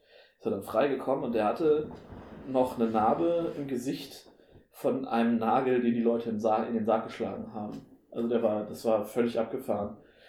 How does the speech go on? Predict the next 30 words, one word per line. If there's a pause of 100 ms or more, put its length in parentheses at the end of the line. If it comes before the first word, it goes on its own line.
(240)
Ähm,
und
deswegen
ist
es
halt
in
den
Kulturkreisen
auch
üblich,
dass,
dass
die
Totenwache, (360)
wie
halt
im, (560)
früher
im
Europä-,
Europa,
auch
im
Mittelalter,
äh,
gängig
war,
halt
wirklich